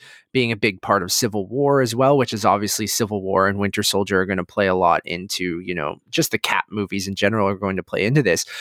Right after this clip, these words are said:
But, like, taking these two characters that, you know, we got to know through a little bit in the movies, some of their backstory, um, probably more on Bucky's side than Sam's side, which is why I think you spend a little bit more time with Sam and his family and stuff in this episode.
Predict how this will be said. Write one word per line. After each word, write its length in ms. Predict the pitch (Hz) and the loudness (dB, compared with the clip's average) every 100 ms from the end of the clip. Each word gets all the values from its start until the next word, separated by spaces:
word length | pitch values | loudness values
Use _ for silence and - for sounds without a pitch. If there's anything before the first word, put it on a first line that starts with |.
| - - 175 | -12 -2 2
But, 120 | 185 | 4
like, 160 | 185 | 2
taking 380 | - 202 220 269 | 2 0 0 -2
these 160 | 262 - | -2 -2
two 200 | 214 190 | -2 -2
characters 580 | - 139 151 151 131 117 | 0 0 0 -2 -4 0
that, 240 | 120 110 | 0 0
you 100 | 139 | -4
know, 140 | 135 | -4
we 120 | 135 151 | -2 2
got 260 | 190 202 | 4 4
to 80 | 202 | 0
know 400 | 151 135 131 139 | 0 2 2 2
through 460 | - 127 131 131 120 - _ | -2 -4 0 0 -2 -8 _
a 80 | 127 | -6
little 320 | 113 123 147 | -2 0 0
bit 220 | 135 156 | 2 0
in 160 | - 160 | 0 -2
the 80 | 160 | 0
movies, 520 | 156 151 165 165 147 | 0 0 0 0 -2
some 280 | - 127 131 | -2 -2 -2
of 60 | |
their 140 | 147 135 | -2 2
backstory, 1080 | 139 135 - - 143 131 135 135 131 131 87 | 4 4 0 -4 -2 0 0 0 0 -2 -2
um, 360 | 104 101 98 - - _ | 0 -2 -6 -14 -20 _
probably 300 | 160 180 185 | 2 4 4
more 440 | 160 147 156 151 - _ | 4 4 6 4 -2 _
on 200 | 127 120 | -4 0
Bucky's 360 | 147 - 143 - | -2 -2 -4 0
side 280 | 135 131 | 2 2
than 160 | 110 104 | -2 -4
Sam's 480 | - 110 110 131 - | -4 0 0 0 0
side, 280 | 143 143 143 | 2 2 0
which 140 | - | -4
is 140 | 107 | -2
why 140 | 110 104 | 2 2
I 60 | |
think 160 | 104 104 | 0 -6
you 60 | 107 | -8
spend 260 | - 107 | -4 -2
a 60 | 101 | -2
little 200 | 104 101 | -2 -2
bit 160 | 101 | -4
more 180 | 95 101 | -2 -4
time 260 | - 98 98 | -2 -4 -4
with 100 | 92 | -4
Sam 380 | - 92 92 107 | -2 0 -2 -4
and 100 | 95 | -4
his 240 | 92 - | -6 -6
family 420 | 98 98 110 123 | -4 -4 -6 -6
and 120 | 123 | -8
stuff 240 | - 120 - | -4 -4 -4
in 80 | 117 | -6
this 180 | 113 | -2
episode. 520 | 131 139 131 151 180 | -4 -4 -4 -2 -4